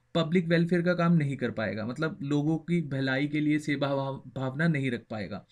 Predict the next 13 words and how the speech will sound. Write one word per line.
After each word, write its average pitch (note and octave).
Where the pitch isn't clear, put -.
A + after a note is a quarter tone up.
और C3
साथ E3
साथ F3
आपको E3+
यहाँ E3
पर E3+
याद D#3
रखना E3
है, F3+
इनका E3+
एक F3
मठ D3+
था, E3